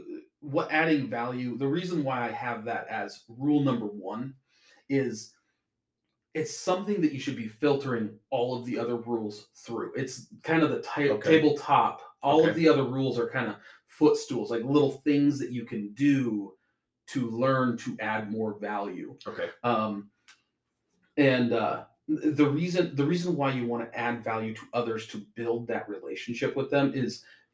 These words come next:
Speaker 1: you are an individual floating through space. Think of yourself as this,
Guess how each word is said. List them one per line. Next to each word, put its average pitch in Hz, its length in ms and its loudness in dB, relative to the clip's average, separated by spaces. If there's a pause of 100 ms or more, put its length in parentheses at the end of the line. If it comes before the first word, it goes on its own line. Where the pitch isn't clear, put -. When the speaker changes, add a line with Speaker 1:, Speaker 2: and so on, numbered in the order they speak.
(160)
Speaker 1:
you 185 580 2
are 127 220 6
an 117 80 4
individual 110 840 0 (100)
floating 117 420 2
through 117 160 -6
space. - 340 -8
Think 139 180 0
of 139 80 -2
yourself 135 380 2
as 104 120 -8
this, 104 220 -8